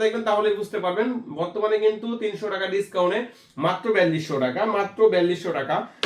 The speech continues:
আরেকটা স্কেটিং আছে, অনেকে কিন্তু সাইজ খুঁজে পান না ভাই, যে ভাই, আমার তো পা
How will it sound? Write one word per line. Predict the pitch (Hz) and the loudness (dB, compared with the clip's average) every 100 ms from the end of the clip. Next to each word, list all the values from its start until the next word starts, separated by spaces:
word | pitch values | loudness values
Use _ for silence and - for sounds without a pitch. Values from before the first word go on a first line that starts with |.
| - | 0
আরেকটা | 208 208 220 240 | 6 6 6 2
স্কেটিং | 240 247 247 233 | 2 2 2 0
আছে, | 220 220 196 | 0 0 0
অনেকে | 220 226 220 | 0 0 -2
কিন্তু | 233 220 | -2 -2
সাইজ | 196 196 196 | 0 0 0
খুঁজে | 190 165 160 | -4 0 0
পান | 135 123 | 0 -2
না | 113 | -4
ভাই, | 147 123 - - _ - 131 | -2 -4 -6 -18 _ -10 -6
যে | 147 | -2
ভাই, | 170 180 | 0 2
আমার | 170 165 | 2 0
তো | 175 | -4
পা | 180 | 0